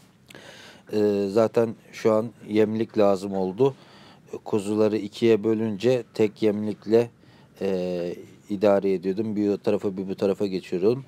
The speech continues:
Daha kolay olması amacıyla aklıma geldi. O yemliğimi tamamlayayım. Her iki taraf için de, e, birer tane yemlik olsun düşüncesindeyim. Tabii, e, çok zor değil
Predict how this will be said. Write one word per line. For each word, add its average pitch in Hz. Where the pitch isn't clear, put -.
Daha 131
kolay 107
olması 101
amacıyla 110
aklıma 113
geldi. 98
O 113
yemliğimi 104
tamamlayayım. 113
Her 123
iki 110
taraf 98
için 98
de, 120
e, 85
birer 98
tane 101
yemlik 104
olsun 104
düşüncesindeyim. 98
Tabii, 151
e, 110
çok 156
zor 156
değil 165